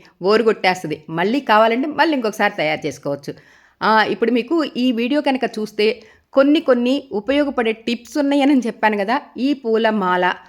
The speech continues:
ఈ పూల జడ నేను ఎలా పెళ్లి కూతురు వాళ్ళకి స్టోర్ చేసి తీసుకొని వెళ్తున్నాను అన్నది చూడండి.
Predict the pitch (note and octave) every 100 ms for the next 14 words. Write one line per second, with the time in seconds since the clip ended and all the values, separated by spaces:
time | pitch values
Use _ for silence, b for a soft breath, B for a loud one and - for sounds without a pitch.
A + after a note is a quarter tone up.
0 | b - A#3 A#3+ G#3 G#3+ G3+ F3+ F#3 -
1 | E3 F3+ G#3 B3+ G#3+ F#3+ A3+ - - _
2 | _ _ _ _ _ _ _ B B B
3 | B B B A#3 C4 C4 C#4+ A#3+ G#3 G3
4 | B3+ - B3 B3 A#3 F#3 B3+ - F#3 -
5 | G3 E3+ D#3+ F3 E3 F3 E3+ D#3+ E3 G#3
6 | D3+ C#3 B2+